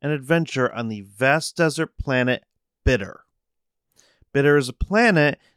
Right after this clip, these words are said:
that has become a desert due to the influence of a space war.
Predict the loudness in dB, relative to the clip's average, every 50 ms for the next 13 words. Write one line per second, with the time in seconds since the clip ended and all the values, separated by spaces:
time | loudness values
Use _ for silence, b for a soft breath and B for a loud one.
0 | _ -6 -4 -4 -4 -6 -10 -10 -8 -6 -6 -4 -2 0 0 2 2 0 -2 -4
1 | -4 -6 -8 -8 -8 -10 -12 -12 -10 -6 -4 -6 -4 -4 -4 -4 -4 -4 -4 -6
2 | -8 -6 -6 -6 -6 -6 -8 -6 -4 -4 -4 -4 -4 -4 -6 -6 -8 -8 -12 -14
3 | -18 -20